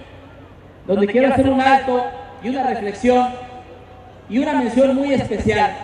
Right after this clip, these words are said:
del señor gobernador del estado por el respaldo que usted le ha dado al haber sido el principal promotor de esta obra para la cultura y el sano entretenimiento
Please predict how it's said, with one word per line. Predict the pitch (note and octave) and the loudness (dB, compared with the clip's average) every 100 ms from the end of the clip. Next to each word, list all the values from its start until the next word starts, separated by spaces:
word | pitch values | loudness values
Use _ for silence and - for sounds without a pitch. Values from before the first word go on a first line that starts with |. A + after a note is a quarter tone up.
| - - - - - | -14 -16 -18 -20 -8
del | G3 G3+ | -6 -4
señor | G3 C4 | -6 -4
gobernador | B3+ A#3 G3+ G3+ A#3 | -4 -4 -4 -4 -4
del | A#3 G3+ | -4 -6
estado | - A3 A#3 A#3 - - - - - - | -4 2 4 2 0 -12 -16 -18 -12 -2
por | A#3 | 2
el | D4 C#4 | 4 2
respaldo | A#3+ - B3 B3 A#3+ - - - G3+ | 0 2 4 4 4 -2 -10 -10 -4
que | G#3 | -4
usted | G3+ B3 A#3+ | -2 -2 0
le | A#3 | 2
ha | A#3+ | 4
dado | B3+ B3+ B3+ B3 - - - - - | 4 4 2 -2 -10 -16 -18 -18 -8
al | G3+ | -4
haber | G#3+ C4 B3+ | 0 0 -2
sido | C4+ C4+ C4+ B3 - | -2 0 0 0 -4
el | A3 A3+ G#3 | -2 -2 -2
principal | C#4 D#4 D4+ B3+ - B3+ C4 | -4 -6 -4 -4 0 2 2
promotor | A#3+ G3 F#3 A#3 A#3+ A#3+ | -2 -6 -4 0 0 0
de | G#3 A#3+ | -2 -4
esta | A#3+ G#3+ G3+ | -2 2 4
obra | B3+ B3+ - - - - - - | 4 2 -4 -10 -12 -18 -14 -4
para | B3 | 0
la | B3 B3 | 2 0
cultura | A3+ - A#3+ B3 A#3 | -2 -4 -2 2 2
y | |
el | G3+ | 2
sano | - A#3 A#3 | 0 0 0
entretenimiento | G#3+ G3+ F#3 F3+ A3+ A#3 A3+ G#3+ | -4 -6 -8 -6 -6 -4 -6 -6